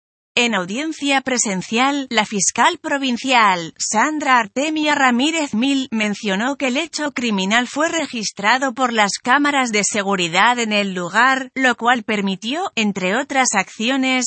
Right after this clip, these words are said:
su identificación y posterior captura. De acuerdo a los hechos, Peralta Rodas habría ingresado al local y sustraído más de treinta mil soles,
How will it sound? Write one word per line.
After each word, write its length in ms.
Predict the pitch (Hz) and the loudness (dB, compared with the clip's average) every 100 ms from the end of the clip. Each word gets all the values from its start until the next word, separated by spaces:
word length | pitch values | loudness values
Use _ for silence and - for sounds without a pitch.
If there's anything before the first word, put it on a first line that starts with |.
| - | -4
su 220 | - 262 | -4 -2
identificación 1040 | 233 214 208 208 196 202 - 311 - 349 330 | -2 -2 -2 -4 -4 -4 -2 -2 -2 -6 -6
y 80 | 320 | -6
posterior 640 | 190 185 196 175 202 320 | -6 -4 -4 -2 -2 -2
captura. 840 | 294 277 - 240 196 175 165 160 208 _ _ _ _ _ _ | -4 -4 -4 -2 0 2 0 -4 -14 _ _ _ _ _ _
De 220 | 208 185 | -4 -2
acuerdo 600 | 160 - 220 262 254 285 | -2 -2 0 0 0 2
a 100 | 262 | 2
los 240 | 247 226 - | 2 0 -2
hechos, 380 | 302 - 277 240 | -4 -4 -4 -4
Peralta 580 | - 190 214 262 262 233 | -2 2 2 2 2 0
Rodas 520 | 214 254 302 277 262 | 2 -2 0 0 0
habría 480 | 240 208 262 302 277 | -2 0 0 0 0
ingresado 720 | 269 240 220 190 165 240 262 | 0 0 0 0 0 0 0
al 160 | 233 220 | 0 0
local 380 | 208 233 233 214 | 2 2 2 2
y 100 | 202 | 0
sustraído 760 | 226 202 - 190 202 285 262 | -2 -6 0 2 2 0 -2
más 280 | 233 254 269 | 0 0 0
de 160 | 247 220 | -2 -2
treinta 400 | 208 202 202 185 | 0 -2 0 0
mil 200 | 214 233 | 0 -4
soles, 500 | - 262 285 269 254 | 0 0 2 2 0